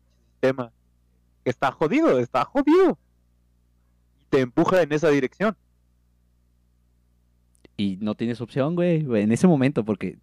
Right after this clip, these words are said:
Speaker 2: todavía no eres ni tan consciente, ni tan estable emocionalmente cuando eres más morro. O sea, si, si en, en esa edad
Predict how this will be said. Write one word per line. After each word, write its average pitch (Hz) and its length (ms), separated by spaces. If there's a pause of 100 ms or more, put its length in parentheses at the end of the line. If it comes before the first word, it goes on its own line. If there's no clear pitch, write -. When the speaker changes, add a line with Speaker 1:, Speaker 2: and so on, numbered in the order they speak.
Speaker 2:
todavía 135 260
no 143 100
eres 139 240
ni 113 200
tan 101 220
consciente, 131 680 (420)
ni 135 120
tan 117 220
estable 117 440
emocionalmente 113 680
cuando 98 200
eres 117 140
más 107 180
morro. 87 320 (600)
O 131 80
sea, 127 240
si, 143 240 (220)
si 165 200
en, 170 280
en 190 160
esa 269 220
edad 196 320